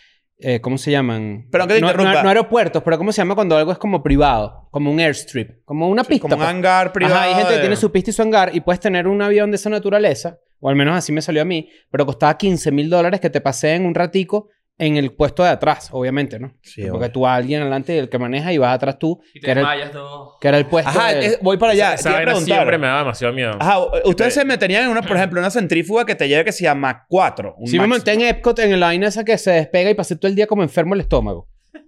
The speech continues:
Speaker 2: Por eso.
Speaker 4: Eso, vale, ¿en serio?
Speaker 1: Hay una vaina en Epcot, ¿te has montado?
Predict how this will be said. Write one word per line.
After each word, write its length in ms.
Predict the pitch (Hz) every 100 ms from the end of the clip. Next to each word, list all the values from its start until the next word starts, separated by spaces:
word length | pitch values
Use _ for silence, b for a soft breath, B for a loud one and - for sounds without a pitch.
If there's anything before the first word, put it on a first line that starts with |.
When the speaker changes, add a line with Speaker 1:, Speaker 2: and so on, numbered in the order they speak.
| _ _
Speaker 2:
Por 160 | - 117
eso. 320 | 135 190 139
Speaker 4:
Eso, 80 | 120
vale, 220 | 143 110
¿en 100 | 98
serio? 400 | 160 147 101 95
Speaker 1:
Hay 140 | 127 175
una 80 | 208
vaina 140 | 226
en 60 | 233
Epcot, 260 | 208 196
¿te 80 | 165
has 40 | 185
montado? 520 | 240 233 135 107